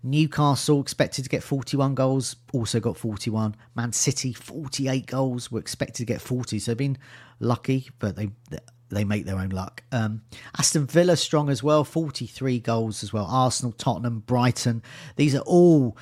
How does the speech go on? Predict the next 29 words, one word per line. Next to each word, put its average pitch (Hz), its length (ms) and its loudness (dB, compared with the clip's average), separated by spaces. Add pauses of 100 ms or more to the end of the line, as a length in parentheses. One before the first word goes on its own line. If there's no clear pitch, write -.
(200)
very 147 320 6
attacking 131 520 0
sides. 113 720 0
Um, 120 440 0
it's 123 240 -2
Crystal - 340 -2
Palace, 147 640 2 (580)
Nottingham 127 360 2
Forest, 147 680 2 (320)
Luton, 143 640 2
Burnley, 135 580 4 (220)
Sheffield 143 500 2
United, 127 380 0
and 120 100 -4
to - 120 -4
some 123 240 0
degree 113 400 0
Fulham 107 600 2
as 107 200 -2
well, 110 340 2 (340)
um, 107 300 0
uh, 110 200 -2
have 110 180 -8
got 117 120 -4
the 131 60 -6
weakest, 110 640 -2 (160)
um, 90 240 -8
attack - 600 -6
there. 107 400 -2